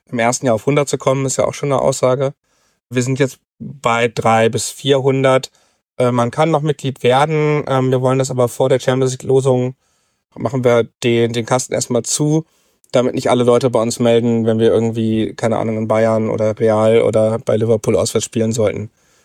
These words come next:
um Auswärtstickets zu kriegen über uns. Das ist halt nicht der Gedanke für Vereinsfremde, äh, das ist die, die Ticketbörse zu spielen. Ja. Wir hatten uns überlegt, lieber Danny, dass du vielleicht auch noch dich einmal kurz vorstellen so könntest,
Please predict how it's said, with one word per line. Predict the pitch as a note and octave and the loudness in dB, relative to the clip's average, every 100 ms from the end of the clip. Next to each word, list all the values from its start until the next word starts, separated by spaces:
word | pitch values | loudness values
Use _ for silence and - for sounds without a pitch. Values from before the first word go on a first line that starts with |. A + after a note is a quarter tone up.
| _ | _
um | - A2+ G#2+ A2 | -4 -2 -2 -2
Auswärtstickets | A2 A2 A2 - A2+ A2 | -2 0 0 -2 -4 -4
zu | - | -6
kriegen | - B2 B2 | -4 -2 0
über | A2+ G#2+ | 2 2
uns. | G2+ G2+ | 2 -2
Das | G#2+ A2 | -6 -6
ist | G2+ | -6
halt | G#2 | -4
nicht | A2+ - | -4 -2
der | A2 | 0
Gedanke | G#2+ G#2+ G#2+ - G2+ - _ _ - | 0 0 0 0 -2 -4 _ _ -6
für | A2+ | -4
Vereinsfremde, | - F#2 G2+ - - A2 G#2+ G2+ G#2+ C3 | -2 -2 -2 -4 -4 -2 -2 -4 -6 -8
äh, | - A2 | -4 0
das | B2 - | 0 -2
ist | - | -4
die, | G#2+ | -6
die | - A2 | -6 -6
Ticketbörse | A#2+ G#2 - G#2 C3 | -4 -6 -2 -4 -4
zu | - | -10
spielen. | - - A2+ C3 - _ _ _ _ _ _ _ _ _ | -14 -14 -12 -12 -16 _ _ _ _ _ _ _ _ _
Ja. | - - - _ _ _ _ _ _ - _ _ _ _ | -4 -4 -6 _ _ _ _ _ _ -20 _ _ _ _
Wir | D3+ D3+ | 0 0
hatten | F3 F#3 - | 0 -4 -2
uns | F3 E3 - - _ | -2 -2 -6 -8 _
überlegt, | E3 E3+ D#3 E3 D#3+ | -2 0 0 -2 -2
lieber | D#3+ | 0
Danny, | D#3 D#3 D#3+ | 2 2 2
dass | D#3 D3 - | 0 -2 -4
du | - | -8
vielleicht | D#3+ C#3 - | -2 -2 -2
auch | D3+ | -2
noch | D3+ | -4
dich | C#3 D3+ | -4 -2
einmal | C3 B2+ | 0 0
kurz | - C3+ | -2 -6
vorstellen | - C3+ - B2 A#2 A2+ _ - | -4 -2 0 -2 -4 -12 _ -20
so | - B2+ | -14 -12
könntest, | - C3+ C#3 C#3+ - - | -2 0 2 0 -2 -4